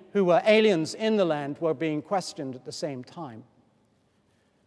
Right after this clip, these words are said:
It was around that time I was visited by Shao Tang. Shao Tang was a house church Christian from the countryside, and he had really inspired my life.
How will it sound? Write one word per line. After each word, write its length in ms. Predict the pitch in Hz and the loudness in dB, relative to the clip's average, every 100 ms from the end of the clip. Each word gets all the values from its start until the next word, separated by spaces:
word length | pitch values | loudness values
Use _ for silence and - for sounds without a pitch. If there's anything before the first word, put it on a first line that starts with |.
| _ _ _ _ _ _ - | _ _ _ _ _ _ -14
It 40 | |
was 120 | 196 | -2
around 260 | 254 277 277 | 2 2 4
that 200 | 220 220 | 4 4
time 380 | - 220 202 190 | 2 4 6 6
I 100 | 190 | 4
was 200 | 190 160 | 4 4
visited 540 | 240 233 233 185 131 | 4 4 2 0 4
by 200 | 175 170 | 4 4
Shao 300 | 170 196 175 | 2 2 2
Tang. 580 | - - 220 151 143 147 - - _ _ _ _ _ _ _ _ _ _ | 2 0 0 0 -2 -8 -16 -20 _ _ _ _ _ _ _ _ _ _
Shao 220 | - 190 | 0 2
Tang 360 | 196 240 226 | 0 -2 0
was 280 | 196 175 160 | 4 2 2
a 240 | 185 160 160 | 2 2 2
house 360 | - 202 196 | 2 2 2
church 360 | - 190 190 - | 0 0 0 -4
Christian 440 | 196 - 190 202 | -8 -6 -6 -6
from 260 | 190 180 160 | -4 -4 -4
the 60 | |
countryside, 760 | 151 208 196 160 - 139 127 147 _ _ _ _ _ _ _ | -4 -8 -8 -10 -8 -8 -8 -12 _ _ _ _ _ _ _
and 320 | - 180 175 | -2 0 0
he 240 | - 220 214 | -4 -4 -2
had 240 | 202 190 156 165 180 | 0 0 -2 -12 -4
really 360 | 247 233 196 165 | 2 4 4 2
inspired 600 | 156 - - 175 156 151 | 0 -2 2 4 4 2
my 200 | 151 147 | -2 0
life. 520 | 147 117 - - | 0 -2 -8 -20